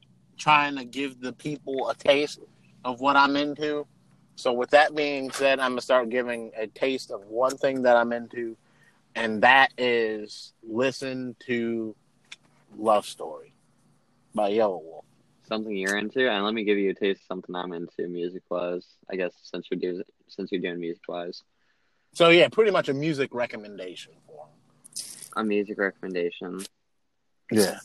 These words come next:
Speaker 2: Unpopular opinion. Go listen to California
Speaker 1: Ooh, by
Speaker 2: by,
Speaker 1: Blink?
Speaker 2: no, by, yeah, by Blink one eighty-two.
Speaker 1: Yeah.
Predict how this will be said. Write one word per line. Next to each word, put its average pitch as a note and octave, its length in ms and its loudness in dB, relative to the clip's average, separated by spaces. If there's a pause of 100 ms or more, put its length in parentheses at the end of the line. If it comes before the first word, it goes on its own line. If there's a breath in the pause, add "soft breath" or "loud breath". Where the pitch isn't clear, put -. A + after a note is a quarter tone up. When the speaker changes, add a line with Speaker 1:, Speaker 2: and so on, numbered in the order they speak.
Speaker 2:
Unpopular B2 680 4
opinion. A#2+ 580 -4 (1700)
Go A2+ 280 6
listen B2 400 0
to G2+ 460 4 (100)
California F#2+ 920 0 (1400)
Speaker 1:
Ooh, A#2+ 280 2
by G2 280 8
Speaker 2:
by, E2+ 40 4
Speaker 1:
Blink? C3+ 320 -2
Speaker 2:
no, G#2 260 0
by, F#2+ 160 4 (140)
yeah, G2 220 2
by F2+ 120 2
Blink G2 320 -4
one G2+ 100 -6
eighty-two. - 580 -4 (500)
Speaker 1:
Yeah. G#2+ 720 4